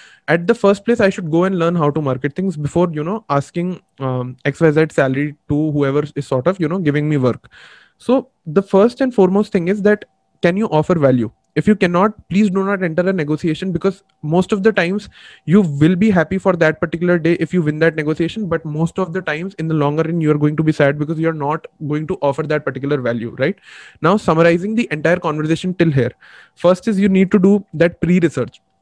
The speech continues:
Very, very, very important. Pre-research, जो, uh, बंदे के बारे में, you have to negoti-, you have to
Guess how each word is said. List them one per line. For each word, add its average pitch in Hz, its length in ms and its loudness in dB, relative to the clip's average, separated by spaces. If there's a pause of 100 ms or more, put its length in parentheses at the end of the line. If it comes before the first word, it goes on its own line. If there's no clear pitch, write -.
(100)
Very, 160 420 2
very, 156 340 2
very 143 280 2
important. 123 480 -4 (160)
Pre-research, 175 640 2 (300)
जो, 170 340 4 (280)
uh, 131 180 4
बंदे 147 280 2
के 170 80 -2
बारे 147 220 0
में, 156 160 -6
you 151 60 -2
have 143 140 -4
to 151 60 -4
negoti-, 139 460 0
you 139 180 2
have 156 160 2
to 170 160 4